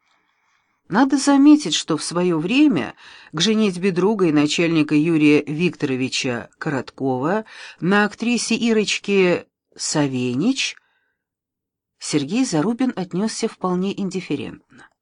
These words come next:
Ирка ему нравилась. Она была своя, в доску, простая, понятная, ужасно красивая, ужасно веселая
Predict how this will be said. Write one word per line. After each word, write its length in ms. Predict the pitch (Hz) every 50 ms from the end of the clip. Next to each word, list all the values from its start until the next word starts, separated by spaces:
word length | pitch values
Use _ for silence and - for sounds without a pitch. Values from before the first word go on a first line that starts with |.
| _ _ _ _ _ _ _ _ _ _ _ _ _ _ _ _ _ _ _ _ _ _ _ _
Ирка 320 | - 208 233 233 226 - 220
ему 180 | 214 202 202
нравилась. 840 | 202 196 180 165 151 127 113 90 76 - - - - - - - _ _ _ _ _ _ - - - - - - - -
Она 360 | - 139 156 185 220 226 196
была 300 | 160 170 180 202 185 180
своя, 720 | - - 175 170 185 214 220 208 196 180 160 143 127 123 131
в 60 | - 131
доску, 560 | 156 214 240 247 220 180 156 - - - 123
простая, 840 | - - - 196 214 - - - - 226 254 247 240 226 208 190 180
понятная, 1040 | 175 - - 151 202 220 240 247 240 233 208 208 - 190 185 180 180 170 160 151 - - - - - - - - - - _ _
ужасно 880 | - 196 208 196 151 151 185 214 226 202 170 - - - 127 127 117 -
красивая, 880 | - - 123 143 156 - - - - - 196 220 226 190 147 147 147 147
ужасно 480 | 170 175 170 214 214 208 - - 190 190
веселая 840 | 185 202 180 - - - 240 269 262 226 196 175 170 160 147 147